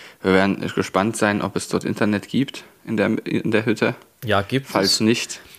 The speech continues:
Speaker 2: Also es gibt auf jeden Fall W lan. Ich weiß nicht, wie gut das sein wird, aber, äh, es gibt W lan, weil einer von uns tatsächlich vor Ort noch eine Prüfung ablegen muss online und ein anderer muss lernen. Ja. Das, äh, heißt, das war eine der Bedingungen. Es muss eine W lan-Anbindung geben, aber ich freue mich schon. Ich werde, glaube ich, einfach mal mein Handy eine Woche ausmachen und nicht erreichbar sein.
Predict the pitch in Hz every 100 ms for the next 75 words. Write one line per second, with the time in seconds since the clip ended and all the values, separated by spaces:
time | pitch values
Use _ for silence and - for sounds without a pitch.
0 | - 104 104 - - 120 - 107 123 120
1 | 101 107 123 139 135 104 110 117 104 101
2 | 127 143 - 113 127 131 135 101 104 101
3 | - 95 95 - 98 123 - - 110 117
4 | 104 - 107 120 110 110 - 104 107 -
5 | 107 - 110 95 - 113 - 135 113 131
6 | 123 127 123 - 107 120 120 - 95 98
7 | - 110 104 101 101 95 90 139 170 -
8 | 95 113 - - - - - - - 101
9 | 98 - 104 101 95 101 107 - - 104
10 | - 95 104 107 101 95 98 117 117 113
11 | 104 - 107 123 - - 104 101 98 95
12 | 92 104 107 104 101 98 95 98 98 95
13 | 92 95 - - 95 98 - 95 90 -
14 | 92 - 87 - 90 85 85 85 87 87
15 | 85 82 85 - - - - 85 - 87
16 | 85 82 - - - - - -